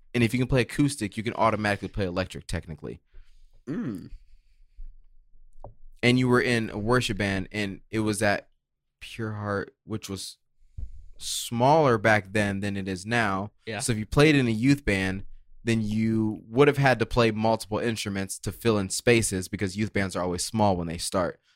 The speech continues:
Speaker 1: So I'm gonna go with, what was the third one?
Speaker 2: I am legally ordained and have married a couple. Like two friends.
Speaker 1: I feel like that's two friends?
Speaker 2: Yeah.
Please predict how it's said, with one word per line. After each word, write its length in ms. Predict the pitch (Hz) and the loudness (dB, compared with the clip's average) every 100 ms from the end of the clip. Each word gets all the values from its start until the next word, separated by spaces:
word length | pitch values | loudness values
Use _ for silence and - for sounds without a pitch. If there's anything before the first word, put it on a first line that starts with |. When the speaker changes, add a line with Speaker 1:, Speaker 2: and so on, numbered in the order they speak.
| - | -10
Speaker 1:
So 200 | - - | -6 4
I'm 160 | 143 208 | 6 8
gonna 160 | 202 | 6
go 260 | 123 120 110 | 6 8 6
with, 360 | 104 101 107 - _ _ _ _ - - - - - - - - _ _ _ _ _ | 4 2 0 -10 _ _ _ _ -20 -20 -20 -20 -20 -20 -20 -20 _ _ _ _ _
what 160 | 120 127 | 4 4
was 120 | 147 | 4
the 60 | |
third 240 | 147 151 156 | 2 2 2
one? 240 | 170 190 - _ _ _ _ _ - - - | 0 -4 -10 _ _ _ _ _ -20 -20 -14
Speaker 2:
I 80 | 110 | -8
am 140 | 101 | -6
legally 280 | 101 101 101 | -4 -4 -4
ordained 420 | 95 95 95 92 | -6 -6 -8 -8
and 80 | 95 | -8
have 240 | - 170 - | -6 -6 -8
married 220 | 87 - | -10 -12
a 40 | |
couple. 320 | - - - - - - - - - - - - - _ _ | -14 -16 -18 -18 -18 -18 -20 -20 -20 -20 -20 -20 -20 _ _
Like 520 | - - - - - - | -20 -20 -20 -20 -20 -14
two 120 | 101 | -12
friends. 300 | - - - | -12 -12 -10
Speaker 1:
I 60 | 139 | -10
feel 220 | - 143 | -4 -2
like 120 | 139 | -2
that's 360 | 123 120 - - _ _ - | -2 -2 -4 -10 _ _ -2
two 140 | 139 | 0
friends? 400 | 139 170 214 - _ _ | 2 2 2 -8 _ _
Speaker 2:
Yeah. 80 | - | -20